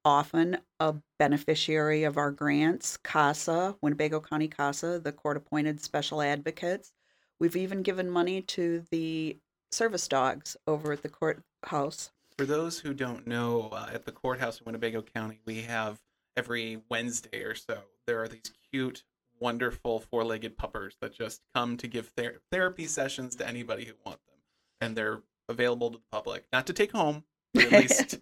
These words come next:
Speaker 2: <laughs> but at least to get some therapy as needed. So the Bar Foundation is just, uh, that's the philanthropic arm of the
Speaker 1: Yes.
Speaker 2: association.
Speaker 1: Mm-hmm.
Speaker 2: Okay. So you had mentioned some points about, uh, in C L E about learning to be a better lawyer. As I understand it,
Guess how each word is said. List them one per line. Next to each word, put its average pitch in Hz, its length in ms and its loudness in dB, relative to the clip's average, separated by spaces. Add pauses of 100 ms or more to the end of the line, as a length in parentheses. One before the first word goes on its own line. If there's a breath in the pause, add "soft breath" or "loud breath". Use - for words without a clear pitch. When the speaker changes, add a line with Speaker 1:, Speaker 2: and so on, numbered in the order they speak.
(140)
Speaker 2:
<laughs> - 160 -16
but 139 200 0
at 139 120 6
least 127 280 -4
to - 40 -8
get - 220 -8
some 117 140 -6
therapy 113 480 -6
as - 60 -18 (140)
needed. - 300 -10 (640)
So 156 100 -4
the 151 60 0
Bar 175 180 6
Foundation 120 680 -4
is 120 280 -2
just, 120 280 -2
uh, 117 120 2
that's 127 240 2
the 127 100 -4
philanthropic 123 680 0
arm 101 180 -8 (100)
of 104 120 -14
the 76 280 -6 (200)
Speaker 1:
Yes. 175 180 4
Speaker 2:
association. - 520 -8
Speaker 1:
Mm-hmm. - 720 -2
Speaker 2:
Okay. 139 320 -8 (320)
So 202 300 2
you 214 160 -6
had 208 140 -2
mentioned 190 640 -4
some 135 520 -2 (140)
points 139 320 0
about, 113 680 0 (160)
uh, 107 300 -4
in 123 120 0
C 135 300 2
L 117 220 4
E 143 240 -2
about 113 280 2
learning 127 260 0
to 120 60 -8
be 117 100 -4
a 107 40 -6
better 110 240 -2
lawyer. 135 320 0
As 117 100 0
I 170 120 4
understand 165 580 -2
it, 117 160 0